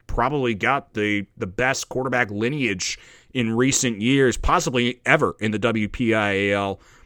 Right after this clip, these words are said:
ranging back to the early twenty tens with the Brumbaughs, then Drew Saxton, and then, and then Naaman Alameda, and last year Landon Lutz, and now Drew Welhorski. Well,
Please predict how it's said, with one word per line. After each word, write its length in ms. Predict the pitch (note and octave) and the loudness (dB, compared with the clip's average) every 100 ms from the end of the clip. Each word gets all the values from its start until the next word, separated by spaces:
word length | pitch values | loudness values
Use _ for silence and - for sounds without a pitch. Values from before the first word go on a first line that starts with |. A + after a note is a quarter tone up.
| _ | _
ranging 400 | G#2 A#2 A#2+ A#2 | -4 -2 -2 -4
back 320 | F#2+ A#2 A2+ - | 0 2 2 0
to 160 | A#2 | -2
the 160 | G#2+ G#2+ | 0 0
early 260 | A2 G#2+ | 0 -2
twenty 320 | G2+ B2+ A2 G2+ | -2 -4 -4 -6
tens 600 | A2 G#2+ G#2+ G#2+ - - - _ _ | -6 -4 -2 -4 -6 -8 -16 _ _
with 120 | G#2 | -6
the 80 | F#2+ | 0
Brumbaughs, 800 | - G#2+ G#2+ G#2 G#2 G2 G2 F2+ | 2 4 2 2 2 4 0 -2
then 160 | F2+ | -8
Drew 180 | F2 F#2 | -8 -6
Saxton, 840 | F2+ - C3 A2+ - - A2 G#2 G2 - - _ - | -2 0 4 2 2 -4 -2 -2 -6 -12 -20 _ -10
and 100 | F#2+ | -6
then, 240 | F#2+ F#2 F#2 _ _ _ | -6 -6 -10 _ _ _
and 120 | A2+ | -4
then 260 | A2 G#2+ G#2+ - | -2 -4 -6 -6
Naaman 340 | G#2 A2 G#2+ | -4 -2 0
Alameda, 680 | G#2+ G2+ G2 G#2 G#2+ G#2+ - _ _ _ _ | 0 0 0 0 2 0 -2 _ _ _ _
and 720 | G#2 G2 F#2 F#2 F#2 F2+ F#2 - | -4 0 0 -2 -2 -4 -8 -8
last 340 | A2 G#2+ G#2 | 0 2 2
year 140 | G#2+ G2+ | -2 -2
Landon 320 | G2+ G#2 G2 | -2 -4 -4
Lutz, 400 | G2 A2 G#2+ - | -2 -2 -4 -8
and 260 | G#2+ G#2 G#2 | -10 -6 -4
now 220 | A2+ A#2 | -2 -2
Drew 240 | A2 C3 | -2 -2
Welhorski. 680 | B2 G#2+ C3 B2+ B2 - G#2 | 0 -4 -4 -4 -4 -4 -4
Well, 360 | F#2 A#2 C#3+ | -2 -4 -4